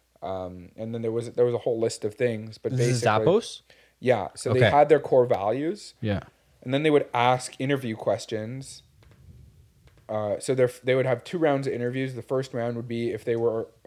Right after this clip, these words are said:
Speaker 1: a good fit for the role. The
Speaker 2: Okay,
Speaker 1: second
Speaker 2: I have
Speaker 1: interview
Speaker 2: them. Do you want me to read them?
Speaker 1: Yeah, in one sec. And the
Speaker 2: Okay.
Speaker 1: second interview would be, um, a cultural fit interview. So it would just be around asking questions, basically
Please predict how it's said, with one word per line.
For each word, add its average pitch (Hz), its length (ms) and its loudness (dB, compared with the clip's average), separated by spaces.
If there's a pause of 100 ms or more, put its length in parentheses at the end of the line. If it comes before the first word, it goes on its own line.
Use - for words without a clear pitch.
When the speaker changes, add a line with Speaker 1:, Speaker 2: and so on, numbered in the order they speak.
(160)
Speaker 1:
a 113 60 -4
good 113 200 -2
fit - 300 0
for - 120 -10
the 104 80 -6
role. 123 520 2 (200)
The 113 60 2
Speaker 2:
Okay, 110 180 4
Speaker 1:
second 143 260 4 (120)
Speaker 2:
I 117 100 4
have 117 240 4
Speaker 1:
interview 110 80 2
Speaker 2:
them. 107 80 2
Do - 40 -2
you 107 60 2
want 107 100 2
me 107 60 2
to 107 60 2
read 107 160 2
them? 151 160 2 (240)
Speaker 1:
Yeah, 120 160 0
in 117 100 -6
one 123 120 -4
sec. 98 280 -2
And 113 100 -8
the 117 40 -6
Speaker 2:
Okay. - 60 -10
Speaker 1:
second 147 280 2
interview 123 380 -2
would 117 160 -4
be, 113 280 -4 (400)
um, 104 260 0 (460)
a 113 100 -2
cultural 127 760 2
fit 123 460 2
interview. 104 500 -8 (100)
So 120 180 -2
it 95 60 -4
would 123 100 -4
just 127 200 -6
be 127 280 -2
around 113 480 -2
asking 127 340 -4
questions, 156 760 -10 (480)
basically 127 720 0